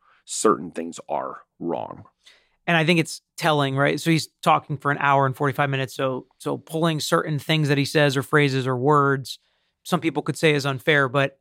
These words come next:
Speaker 2: I, I think it's funny that we have all of these questions and objections and how old Earth proves this, or that the Bible must be wrong, or evolution with the fused chromosomes, or whatever it may be. But when he gets to this,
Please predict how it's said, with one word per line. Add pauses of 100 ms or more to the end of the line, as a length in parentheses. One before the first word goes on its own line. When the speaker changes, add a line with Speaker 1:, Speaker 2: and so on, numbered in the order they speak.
(160)
Speaker 2:
I,
I
think
it's
funny
that
we
have
all
of
these (320)
questions
and
objections
and
how
old
Earth (140)
proves
this,
or
that
the
Bible
must
be
wrong,
or
evolution
with
the (140)
fused
chromosomes,
or
whatever
it
may
be. (720)
But
when
he
gets
to
this,